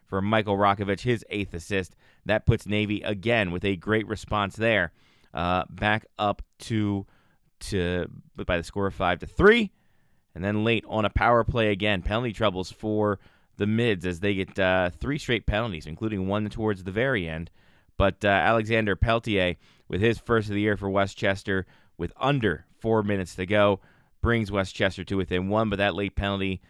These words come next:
that, uh, Navy took with, uh, just about forty seconds left did not do them in. They win this one five to four. Charles Doherty with fifty saves in this one, a huge effort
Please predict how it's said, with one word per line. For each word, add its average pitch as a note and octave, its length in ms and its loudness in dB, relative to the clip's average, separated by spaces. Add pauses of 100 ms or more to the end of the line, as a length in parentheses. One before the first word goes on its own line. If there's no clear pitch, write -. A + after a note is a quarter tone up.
(220)
that, C#2+ 260 -8
uh, F#2 280 2
Navy F#2+ 320 -2
took F#2+ 320 -4
with, F2 280 -4
uh, F2 200 0
just G2 340 -6
about F#2 240 -2
forty G2+ 220 -4
seconds E2+ 400 -8
left G2 240 0
did F2 140 -4
not F#2 340 -4
do F#2 180 -6
them D#2+ 280 -6
in. D3+ 320 2 (380)
They E3 220 6
win C#3+ 280 2
this A#2 180 -2
one A2 220 -2
five A#2+ 540 2 (340)
to G#2+ 120 0
four. A#2 340 2
Charles A2+ 380 4
Doherty A2 420 0 (200)
with G#2 180 -2
fifty - 560 -4
saves G#2+ 520 -2
in E2 420 -6
this G#2+ 260 -2
one, G2+ 380 -4
a E2+ 160 -6
huge B2 400 -6
effort F2+ 340 -4